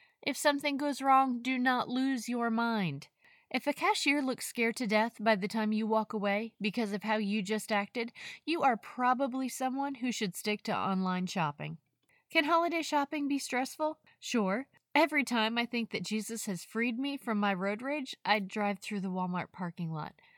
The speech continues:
But maybe it's just a time for me to practice intercession. There are going to be times when places are overcrowded,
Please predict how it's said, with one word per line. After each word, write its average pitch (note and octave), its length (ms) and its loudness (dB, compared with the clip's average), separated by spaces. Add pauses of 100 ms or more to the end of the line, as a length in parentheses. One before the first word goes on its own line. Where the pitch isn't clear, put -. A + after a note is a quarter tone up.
(400)
But C#4 160 6
maybe D4+ 340 0
it's - 180 -6
just B3 280 -6
a A3+ 60 -6
time A3+ 260 0
for B3 100 -2
me D#4+ 240 -2
to D#4 140 -6
practice B3 640 -4
intercession. A3 800 -2 (840)
There D4 200 6
are D4 120 6
going A3+ 360 2
to A#3 120 -2
be F#3+ 160 0
times E3 480 -4
when G#3+ 180 0
places F3+ 460 -2
are F3 120 -2
overcrowded, D#3 800 -6